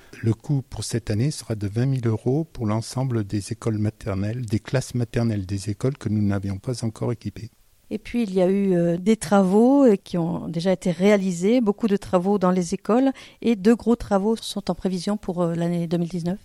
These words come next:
Speaker 1: Alors, sur l'année deux mille dix-neuf, il y a effectivement deux gros chantiers, mis à part tous les travaux qui sont dispersés sur l'ensemble des écoles. Il y a deux gros chantiers, un chantier sur l'école de Gobert, où nous allons traiter la liaison entre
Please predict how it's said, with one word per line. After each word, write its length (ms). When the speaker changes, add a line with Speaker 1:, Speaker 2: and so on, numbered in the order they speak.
Speaker 1:
Alors, 220
sur 180
l'année 240
deux 140
mille 200
dix-neuf, 460
il 60
y 20
a 20
effectivement 680
deux 180
gros 160
chantiers, 560
mis 320
à 60
part 260
tous 200
les 100
travaux 420
qui 220
sont 180
dispersés 560
sur 160
l'ensemble 360
des 200
écoles. 300
Il 60
y 20
a 40
deux 120
gros 160
chantiers, 460
un 100
chantier 380
sur 160
l'école 320
de 80
Gobert, 420
où 60
nous 280
allons 340
traiter 400
la 140
liaison 640
entre 240